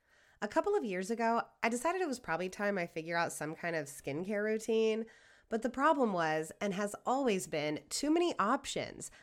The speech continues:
I don't know exactly what I need or what's best for me and my skin. So thus far, my solution has been to just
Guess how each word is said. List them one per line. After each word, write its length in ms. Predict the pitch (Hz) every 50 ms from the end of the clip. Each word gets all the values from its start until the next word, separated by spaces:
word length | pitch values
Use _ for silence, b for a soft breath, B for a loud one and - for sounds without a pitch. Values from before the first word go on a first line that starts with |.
| B B -
I 140 | 202 240 294
don't 120 | 349 370
know 120 | 339 330 330
exactly 380 | 294 247 247 214 196 - 202
what 140 | 180 180 175
I 80 | 170 170
need 300 | 165 170 156 147 143 -
or 100 | - 196
what's 200 | 196 202 196 - -
best 240 | 180 175 170 - -
for 120 | - 175
me 120 | 175 175 170
and 60 | 165
my 120 | 160 147 156
skin. 460 | - - - 165 143 131 127 117 - -
So 260 | - - - 220 214
thus 260 | 190 220 277 311 -
far, 360 | - 220 208 208 208 214 226
my 180 | 220 208 196 202
solution 500 | 208 - 190 190 220 254 247 - 202 202
has 160 | 196 185 175 165
been 180 | 170 175 190 196
to 60 | 180
just 220 | 170 180 175 160